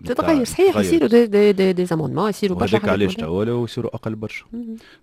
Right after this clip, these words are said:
Speaker 2: دونك سي إم إف س-، والكوميسير أو كونت استنيناهم باش يبلغوا وقت اللي صار ديباسمون في المليون دينار الأولاني.
Speaker 1: مهم.
Speaker 2: مش كي ولوا ثلاثمية مليون دينار.
Speaker 1: مهم.
Speaker 2: هذاك علاش نقول راهو التحرك متاعهم صار بعد ما طاح الفيس، آه، على الراس.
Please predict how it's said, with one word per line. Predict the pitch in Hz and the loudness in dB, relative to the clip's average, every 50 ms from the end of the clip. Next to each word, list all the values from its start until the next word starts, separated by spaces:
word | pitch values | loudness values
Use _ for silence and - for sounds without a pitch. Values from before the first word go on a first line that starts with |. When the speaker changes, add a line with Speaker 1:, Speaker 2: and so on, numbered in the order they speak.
| _ | _
Speaker 2:
دونك | - 196 - - | -4 -4 -4 -2
سي | - - 104 | 0 0 2
إم | 104 120 | 4 4
إف | 139 123 107 - - 92 85 | 2 0 -2 -4 -8 -10 -10
س-، | - - | -10 -12
والكوميسير | 80 80 78 - - 98 85 85 - - 92 87 85 - - 87 | -14 -12 -10 -8 -8 -6 -6 -8 -6 -6 -6 -6 -4 -4 -4 -4
أو | 85 80 | -4 -2
كونت | - 117 107 | -2 -2 -2
استنيناهم | - - - 92 90 90 95 107 104 95 | -4 -6 -4 -2 0 2 2 2 2 0
باش | 90 - - | -2 -4 -4
يبلغوا | 85 87 104 107 101 92 90 90 87 85 | -4 -2 -2 -2 -2 -4 -2 -2 -2 -2
وقت | 87 87 87 - - - | -4 -4 -6 -8 -8 -8
اللي | 95 90 | -8 -6
صار | 87 - 98 92 | -6 -6 -8 -8
ديباسمون | 85 82 87 - 92 - - 101 98 | -8 -10 -12 -12 -12 -10 -8 -8 -8
في | - - | -8 -6
المليون | 90 90 90 90 92 95 92 | -6 -4 -4 -2 -2 -2 -2
دينار | 87 90 90 90 87 80 | -2 -2 -2 -4 -4 -6
الأولاني. | 90 90 101 110 120 101 82 76 - _ _ _ | -6 -4 -4 -2 -2 -4 -6 -8 -12 _ _ _
Speaker 1:
مهم. | - - 165 160 160 85 | -14 -12 -12 -12 -10 -8
Speaker 2:
مش | 87 98 - - | -8 -8 -8 -8
كي | - - | -8 -8
ولوا | 90 90 87 | -6 -6 -8
ثلاثمية | - 92 85 80 90 90 82 - | -8 -10 -10 -8 -8 -8 -8 -8
مليون | 85 80 80 80 78 | -10 -10 -10 -10 -12
دينار. | 76 78 78 73 - _ - | -12 -14 -14 -16 -18 _ -16
Speaker 1:
مهم. | 175 160 156 165 170 165 165 _ _ _ _ _ _ _ _ | -16 -14 -14 -16 -20 -20 -20 _ _ _ _ _ _ _ _
Speaker 2:
هذاك | - 82 82 90 - - | -14 -10 -10 -10 -8 -8
علاش | 78 87 98 117 123 - | -4 -2 -2 -2 -4 -6
نقول | 90 78 - - 101 113 117 107 90 | -10 -12 -8 -6 -6 -4 -4 -4 -4
راهو | 95 104 113 120 135 139 - _ _ _ _ _ _ _ _ _ - | -4 -4 -4 -6 -6 -8 -10 _ _ _ _ _ _ _ _ _ -20
التحرك | - - - 95 - 107 120 117 104 - - | -14 -10 -10 -8 -4 -4 -4 -4 -4 -6 -8
متاعهم | 76 - - 123 120 - 101 98 | -10 -6 -6 -6 -6 -6 -8 -8
صار | - - 113 123 123 110 | -4 -2 -2 -2 -2 -2
بعد | 98 107 113 117 117 110 101 | -4 -4 -4 -4 -4 -6 -6
ما | 92 92 | -6 -6
طاح | - - 107 113 113 - - _ - | -6 -4 -6 -6 -6 -10 -16 _ -16
الفيس، | 87 87 - - 107 104 110 - - - - _ _ - | -16 -10 -2 0 0 0 0 -2 -6 -18 -20 _ _ -10
آه، | 98 98 95 92 - | -6 -6 -6 -6 -6
على | - 170 92 90 87 | -6 -6 -4 -4 -4
الراس. | 80 78 73 71 - - - | -4 -6 -8 -10 -12 -16 -20